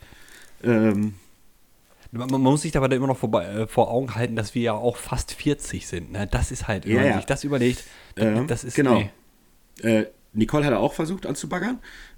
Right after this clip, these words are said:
Speaker 1: <clears throat> Wollte ein Getränk, also was heißt anbaggern? Er wollte ein Getränk ausgeben. Sie hat aber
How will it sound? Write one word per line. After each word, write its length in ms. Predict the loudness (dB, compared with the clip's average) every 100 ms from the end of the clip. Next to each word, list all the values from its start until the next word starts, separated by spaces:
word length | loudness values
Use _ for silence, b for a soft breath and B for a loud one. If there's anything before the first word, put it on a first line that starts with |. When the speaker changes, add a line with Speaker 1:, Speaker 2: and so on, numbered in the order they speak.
| 2
Speaker 1:
<clears throat> 140 | 4
Wollte 200 | 8 6
ein 60 | 6
Getränk, 240 | 0 -4
also 160 | -10 -10
was 100 | -12
heißt 120 | -10
anbaggern? 280 | -10 -8 -6
Er 80 | -2
wollte 160 | 0
ein 60 | 0
Getränk 320 | 0 0 -2
ausgeben. 480 | -2 -2 -2 -2 -6 b b
Sie 140 | -2 0
hat 80 | 0
aber 340 | -4 -4 -6